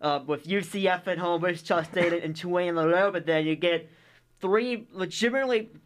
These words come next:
more of their difficult games, S M U, Cincinnati, Memphis,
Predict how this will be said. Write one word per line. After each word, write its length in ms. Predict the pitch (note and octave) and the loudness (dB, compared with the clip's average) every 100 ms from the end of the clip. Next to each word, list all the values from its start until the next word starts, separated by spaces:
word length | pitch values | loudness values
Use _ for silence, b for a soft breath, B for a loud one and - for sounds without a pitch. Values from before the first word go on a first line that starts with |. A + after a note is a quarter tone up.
| _ D#3+ | _ -8
more 320 | F3 G3 A3 | 0 4 6
of 80 | A#3+ | 4
their 180 | A3 G3 | 2 -2
difficult 720 | F#3 - A#3 A#3+ A#3 A#3+ F3 | -2 0 2 2 2 2 2
games, 640 | G3 A#3+ F#3 D3+ F3+ - - b b | 0 0 0 -2 -6 -16 -20 b b
S 260 | F3 F#3+ G3+ | -4 -4 -6
M 120 | G3 | -4
U, 240 | G3 G#3 | 0 0
Cincinnati, 800 | G3+ - G3+ G3 G3 F#3+ F#3+ F#3 | 0 -2 -4 -2 -4 -2 -2 -4
Memphis, 600 | E3 F3+ A#3 C#3+ D3 - | 0 -2 -2 -4 -4 -8